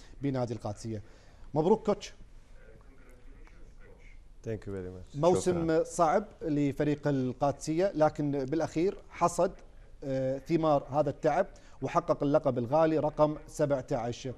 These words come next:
Speaker 1: منذ أن تست-، استلمت هذه المهمة، هل كنت تضع عين اعتبارك تحقيق اللقب،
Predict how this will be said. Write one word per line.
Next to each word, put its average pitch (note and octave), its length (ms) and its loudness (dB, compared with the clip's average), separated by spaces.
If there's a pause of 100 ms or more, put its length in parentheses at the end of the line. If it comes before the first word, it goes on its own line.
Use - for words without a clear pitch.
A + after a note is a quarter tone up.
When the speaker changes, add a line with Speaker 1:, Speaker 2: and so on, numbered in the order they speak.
(560)
Speaker 1:
منذ E3+ 340 4
أن E3+ 100 -2
تست-، - 240 -2 (100)
استلمت F3 580 0 (1160)
هذه D#3+ 360 2
المهمة، D3+ 480 0 (1300)
هل F3+ 200 4
كنت G3+ 480 -4 (600)
تضع F3 280 8 (140)
عين E3+ 300 0
اعتبارك D#3+ 680 2 (240)
تحقيق D#3+ 440 -2
اللقب، D#3 380 2